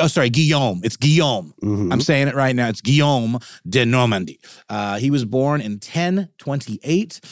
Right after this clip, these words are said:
Speaker 1: in, uh, Falaise, uh, Normandy, France. Uh, they're famous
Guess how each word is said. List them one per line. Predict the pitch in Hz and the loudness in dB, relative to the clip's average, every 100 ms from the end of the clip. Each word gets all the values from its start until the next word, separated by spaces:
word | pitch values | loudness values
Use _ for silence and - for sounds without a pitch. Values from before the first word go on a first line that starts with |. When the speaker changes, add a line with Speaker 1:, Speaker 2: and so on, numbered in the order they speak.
| - - | -18 -4
Speaker 1:
in, | 117 110 | -2 -2
uh, | 110 101 98 | -2 -4 -6
Falaise, | - 131 117 123 170 185 - - | -4 -2 0 0 0 -4 -12 -12
uh, | 117 110 104 95 | -8 -6 -6 -4
Normandy, | 123 135 165 180 254 _ | -4 -2 0 0 -2 _
France. | - 131 185 226 107 | -6 -4 -2 -6 -6
Uh, | 107 | -4
they're | 117 110 | -2 -2
famous | - 156 160 165 - | -2 -2 0 -2 -4